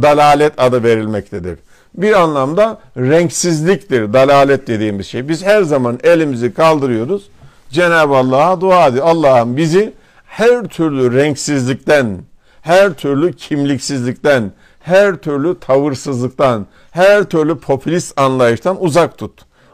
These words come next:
Bizi hakka Müslüman olarak hayatımızı devam ettir.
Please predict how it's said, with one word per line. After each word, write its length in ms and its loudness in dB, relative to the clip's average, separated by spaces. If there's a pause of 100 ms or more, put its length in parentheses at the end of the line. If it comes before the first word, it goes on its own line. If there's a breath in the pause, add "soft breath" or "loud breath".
(100)
Bizi 540 0 (260 loud breath)
hakka 580 -2
Müslüman 920 -2
olarak 460 2 (380)
hayatımızı 960 0
devam 420 2
ettir. 380 -6